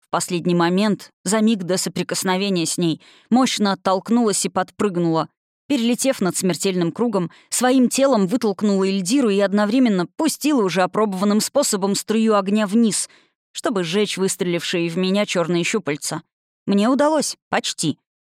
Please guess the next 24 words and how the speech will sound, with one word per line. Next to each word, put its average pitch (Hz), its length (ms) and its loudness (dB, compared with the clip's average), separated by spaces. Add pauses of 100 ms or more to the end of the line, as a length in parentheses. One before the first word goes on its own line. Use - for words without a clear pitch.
Благодаря 214 480 0
столкновению 196 800 0
и 180 40 2
моему 185 360 2
огню 208 320 0 (280)
Эльдира 247 460 2
вырвалась 208 460 0
и 226 40 -2
взлетела, 214 600 0
а 175 40 0
вот 202 200 -4
я, 277 240 0 (400)
осажденная 269 760 2
мощным 202 480 0
ударом, 226 400 2
рухнула 196 460 0
ближе 190 320 -2
к 190 60 -20
краю 196 300 0
печати 185 440 -4
хаоса 240 600 0 (360)
с - 100 -6
опустевшим 254 600 -2
резервом. 208 600 0